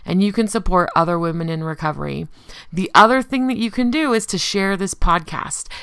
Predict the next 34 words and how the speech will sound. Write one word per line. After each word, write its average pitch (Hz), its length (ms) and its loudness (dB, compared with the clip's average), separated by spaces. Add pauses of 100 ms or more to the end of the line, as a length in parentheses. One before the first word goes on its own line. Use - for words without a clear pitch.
(340)
Do 208 120 -2
you 240 100 6
have 233 220 6
someone 214 380 0
that 220 120 -2
you 180 140 -2
think 190 260 -2
might 170 260 -2
benefit? 175 600 -2
Another 165 360 2
woman 196 300 2
in 185 160 0
recovery? 180 640 0
Maybe 165 340 -2
it's 175 160 -6
another 180 260 -2
man 190 240 -4
in 196 80 -4
recovery. 147 520 -6 (320)
Maybe 247 260 2
they're 277 180 2
not 226 360 6
in 247 140 0
recovery, 170 480 -2
but 165 200 -8
they 156 240 -6
need 156 380 -8
to 330 80 -4
be 349 200 -4
in 349 120 -8
recovery. 349 720 -4 (320)
Share 269 420 -2
this 294 180 -4
podcast. - 640 -8